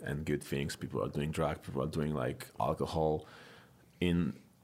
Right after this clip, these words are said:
extensive amounts. Uh, but, I mean, you just need to try to stay healthy, like, healthy mind, healthy body, and that's definitely helpful.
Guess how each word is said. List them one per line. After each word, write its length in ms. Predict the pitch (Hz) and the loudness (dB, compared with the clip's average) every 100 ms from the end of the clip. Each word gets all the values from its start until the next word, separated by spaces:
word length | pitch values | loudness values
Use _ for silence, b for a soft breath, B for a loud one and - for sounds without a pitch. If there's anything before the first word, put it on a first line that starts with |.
| - | -2
extensive 540 | 80 - - 80 - 78 | 0 0 0 0 0 2
amounts. 640 | 80 78 78 87 - - - | 4 4 4 2 -2 -6 -2
Uh, 400 | 78 80 78 80 | 2 4 4 2
but, 260 | 80 76 | 2 2
I 60 | 87 | 4
mean, 160 | 92 107 | 6 6
you 80 | |
just 340 | 131 139 - - b b b b b - - - - 95 | 6 4 0 -4 b b b b b -20 -20 -20 -4 0
need 160 | 95 | 2
to 60 | 92 | 2
try 260 | - 85 | 2 2
to 120 | 87 87 | 2 2
stay 180 | - | 2
healthy, 480 | 78 87 110 92 78 101 - | 4 4 4 2 0 -2 -4
like, 360 | 69 - - | -4 -4 -6
healthy 260 | - 85 90 | 0 2 4
mind, 400 | 87 80 82 - | 4 4 2 0
healthy 240 | 78 - 82 | -2 -2 0
body, 480 | 82 80 80 80 - | 0 2 2 0 -2
and 260 | 71 76 76 | -2 0 0
that's 180 | 71 | -2
definitely 400 | - - 78 80 | -2 -2 -2 -2
helpful. 440 | 80 87 98 80 | 0 0 0 -4